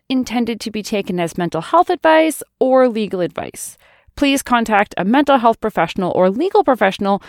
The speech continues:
for specific questions related to your situation. Second, and as always, you can find the full transcript for this episode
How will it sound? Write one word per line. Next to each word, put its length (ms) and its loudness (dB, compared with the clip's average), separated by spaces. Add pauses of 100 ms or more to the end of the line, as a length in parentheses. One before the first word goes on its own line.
(140)
for 160 2
specific 560 -2
questions 540 -4
related 380 -4
to 120 -10
your 160 -2
situation. 800 -12 (600)
Second, 520 2
and 300 0
as 320 -2 (100)
always, 540 2
you 80 -2
can 160 -2
find 320 -2
the 80 -2
full 320 2
transcript 580 -4
for 80 -8
this 280 -2
episode 520 0